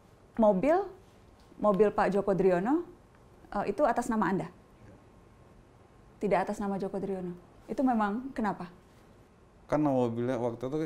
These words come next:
Speaker 2: ya karena inisial aja. Dia mau, mau, mobilnya ada inisial kan,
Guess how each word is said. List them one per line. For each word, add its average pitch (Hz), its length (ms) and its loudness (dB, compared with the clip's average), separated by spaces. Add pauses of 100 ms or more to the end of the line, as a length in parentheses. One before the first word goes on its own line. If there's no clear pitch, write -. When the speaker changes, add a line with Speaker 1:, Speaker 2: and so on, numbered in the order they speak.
Speaker 2:
ya 117 160 -2
karena 120 320 0
inisial 123 480 0
aja. 117 320 0
Dia 101 160 -10
mau, 110 240 -6 (160)
mau, 104 240 -6
mobilnya 107 480 -6
ada 107 80 -6
inisial 110 480 -4
kan, 135 80 -4